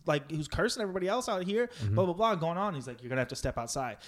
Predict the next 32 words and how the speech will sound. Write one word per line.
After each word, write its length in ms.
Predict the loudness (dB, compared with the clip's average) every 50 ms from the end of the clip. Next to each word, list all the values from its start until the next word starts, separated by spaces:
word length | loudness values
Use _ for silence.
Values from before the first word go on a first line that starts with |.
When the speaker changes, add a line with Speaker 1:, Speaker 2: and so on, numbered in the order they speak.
| -20 -12 -6
Speaker 1:
So 140 | -2 2 4
they, 240 | 6 6 4 4
they 200 | 4 6 6 6 6
take 280 | 6 4 4 6 6
him 240 | 6 6 6 4 0 0
outside, 720 | 0 0 0 2 2 2 2 2 2 0 -2 -4 -6 -6 -4
and 160 | -2 2 2
they're 80 | 4 4
surrounding 460 | 4 2 2 4 2 2 2 2 0 -2
him, 120 | -2 -4
and 120 | -4 -2
they're 160 | -2 -2 -2 0 2
real 260 | 6 10 12 12 12
close, 380 | 10 8 4 6 6 6 4 0 -4 -2
and 100 | 0 0
it's 140 | 0 2
getting 240 | 2 2 2 2 0
heated 540 | -6 -8 -6 -2 2 4 6 6 6 6 4
out 200 | 2 -2 -6 -8
there. 220 | -10 -10 -10 -12 -14 -18 -20 -20 -12 -8
And 120 | -4 -2 0
I'm 160 | 0 0 0
like, 220 | 0 0 -2 -2 -6 -12 -20 -20 _ _ -14 -10
uh, 320 | -8 -6 -4 -4 -2 -4 -4
let 80 | -4
me 80 | -6 -6
guess, 320 | -4 -2 -2 -2 -2 -6 -6 -4
I 100 | -4 -2
am 520 | -2 0 0 0 -2 -2 -4 -6 -8 -10 -14 _ _ -20 -20 _ _ 4
twelve 220 | 4 4 4 2
or 60 | 0
thirteen 920 | -2 -4 -2 -2 -2 -2 -2 -6 -4 -4 -2 -2 -2 -2 -2 -4 -4 -6